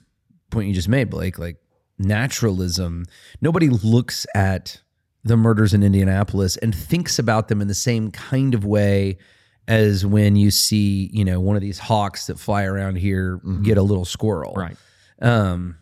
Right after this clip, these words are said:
Speaker 2: Mm-hmm.
Speaker 1: you
Speaker 2: Or, like, an armadillo on the side of the road that
Speaker 1: Right.
Speaker 2: just get ran over. You know,
Speaker 1: Right,
Speaker 2: it
Speaker 1: yeah.
Speaker 2: just happens. You know, maybe somebody's very sad about that.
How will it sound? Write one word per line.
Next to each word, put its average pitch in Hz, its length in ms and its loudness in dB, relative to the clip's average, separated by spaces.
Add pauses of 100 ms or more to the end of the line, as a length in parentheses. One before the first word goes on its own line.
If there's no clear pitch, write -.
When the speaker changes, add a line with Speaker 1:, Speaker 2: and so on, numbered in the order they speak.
Speaker 2:
Mm-hmm. 87 240 -8 (200)
Speaker 1:
you 127 180 -2
Speaker 2:
Or, 110 180 4
like, 95 300 0
an 95 120 0
armadillo 87 500 -2
on 82 100 -4
the 85 60 -4
side 80 200 -6
of 80 80 -8
the 76 80 -10
road 64 320 -12 (120)
that - 60 -4
Speaker 1:
Right. 139 140 2
Speaker 2:
just 95 160 -4
get - 140 -4
ran 87 180 0
over. 76 240 -4
You 117 180 2
know, 113 80 6
Speaker 1:
Right, - 160 2
Speaker 2:
it - 60 -12
Speaker 1:
yeah. - 160 0
Speaker 2:
just 101 240 -10 (540)
happens. - 540 -6
You 90 140 -6
know, 90 120 -8 (140)
maybe 110 200 -2
somebody's 85 340 -6
very 85 180 -6
sad 85 240 -4
about 78 220 -8
that. - 220 -16